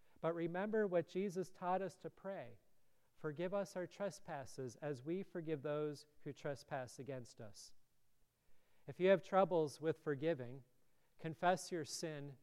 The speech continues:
to God. Go to the one whom you are struggling to forgive and talk to him about it. Pray about it. Search the scriptures. Meet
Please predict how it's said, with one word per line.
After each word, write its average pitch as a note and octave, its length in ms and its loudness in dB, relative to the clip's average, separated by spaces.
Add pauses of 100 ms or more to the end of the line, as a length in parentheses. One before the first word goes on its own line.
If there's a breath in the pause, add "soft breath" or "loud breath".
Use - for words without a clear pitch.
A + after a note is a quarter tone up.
(260)
to - 120 -4
God. C3 360 4 (840 soft breath)
Go F#3 240 12
to G#3 160 0
the F#3+ 100 6
one F3 380 4
whom E3 180 -4
you D#3+ 200 -4
are D#3 160 -6
struggling D3+ 640 -6 (100)
to B2+ 100 -12
forgive C3 520 -10 (140)
and D#3+ 160 -10
talk G#3 300 6
to D#3 100 -6
him A#2 220 -8
about A#2 320 -8
it. A2+ 220 -12 (560 soft breath)
Pray G3+ 400 12
about B2 360 -4
it. - 180 -14
Search - 460 2
the F#3 100 -2
scriptures. C3+ 800 -6
Meet F#3 360 -4